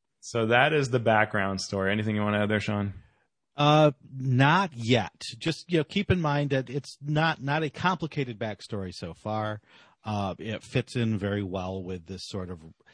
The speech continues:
Speaker 2: Ravenloft theme of
Speaker 1: Yeah.
Speaker 2: giving,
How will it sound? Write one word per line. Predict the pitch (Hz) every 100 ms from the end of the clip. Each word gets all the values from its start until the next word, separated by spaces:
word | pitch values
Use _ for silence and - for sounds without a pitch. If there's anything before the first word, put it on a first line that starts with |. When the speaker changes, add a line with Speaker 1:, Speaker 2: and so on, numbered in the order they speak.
| _ _
Speaker 2:
Ravenloft | 104 110 98 101 92 92
theme | - - 95 95 90
of | 87 87 87 - - _
Speaker 1:
Yeah. | 98 - - 110
Speaker 2:
giving, | 117 113 110 104 101